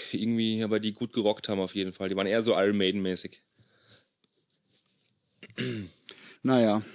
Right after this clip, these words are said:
Speaker 2: und, ähm, dann halt Sick of It All. Ja, also die, also da hatte ich wirklich mich auch drauf gefreut, die nochmal zu sehen, weil ich hab die, sagen wir mal, ähm, in den neunzigern und vielleicht,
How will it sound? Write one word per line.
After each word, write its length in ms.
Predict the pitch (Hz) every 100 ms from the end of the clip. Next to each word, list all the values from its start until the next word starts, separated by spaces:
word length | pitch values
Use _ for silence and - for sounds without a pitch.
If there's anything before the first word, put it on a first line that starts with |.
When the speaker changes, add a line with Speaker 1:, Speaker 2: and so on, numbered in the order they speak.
| -
Speaker 2:
und, 440 | - 139 135 123 -
ähm, 360 | 135 127 127 123
dann 180 | 131
halt 140 | 139 131
Sick 160 | 143
of 140 | 139 123
It 100 | 123
All. 260 | 135 175
Ja, 220 | 143 143 143
also 140 | 135
die, 180 | 117 -
also 160 | 135
da 120 | 131 147
hatte 160 | 160
ich 80 | 156
wirklich 280 | 156 - -
mich 380 | 151 - - -
auch 140 | 151
drauf 300 | - - 156
gefreut, 380 | 143 - 147 143
die 60 | 147
nochmal 300 | 151 147 143
zu 120 | 139
sehen, 240 | 131 165
weil 120 | 170 147
ich 100 | -
hab 120 | -
die, 200 | 165 147 - - - - - _
sagen 220 | - 135
wir 60 | 143
mal, 460 | 139 135 131 135 -
ähm, 300 | 131 123 123
in 180 | 135 131
den 220 | 127 123
neunzigern 960 | 123 143 185 180 165 165 160 160 156 -
und 140 | 143
vielleicht, 420 | 135 131 131 -